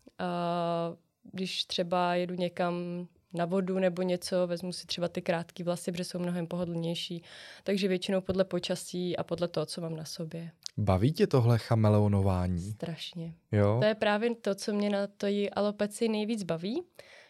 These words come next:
Speaker 1: že můžu takhle být každý den někdo jiný a zároveň to být pořád já, což mně připadá, že je na tom vlastně hrozně super, že opravdu si můžu,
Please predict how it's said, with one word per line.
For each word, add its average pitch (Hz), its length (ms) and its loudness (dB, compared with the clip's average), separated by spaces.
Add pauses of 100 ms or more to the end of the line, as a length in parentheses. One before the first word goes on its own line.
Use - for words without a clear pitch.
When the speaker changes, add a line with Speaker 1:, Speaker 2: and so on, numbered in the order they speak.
(140)
Speaker 1:
že 190 800 2 (180)
můžu 208 840 2 (640)
takhle 202 760 2 (300)
být 208 180 -4
každý 226 300 4
den 247 160 10
někdo 240 240 4
jiný 202 360 2 (220)
a 208 100 0
zároveň 208 480 2
to 208 160 0
být 208 200 -4
pořád 202 400 2
já, 160 220 2
což - 560 -8
mně 208 120 -4
připadá, 196 560 2
že 196 120 -4
je 202 120 2
na 196 100 -2
tom 196 460 -6 (540)
vlastně 202 320 0
hrozně 196 300 -2
super, 170 520 -4
že 185 180 -6
opravdu 190 360 -6
si 190 240 -4
můžu, 190 480 -4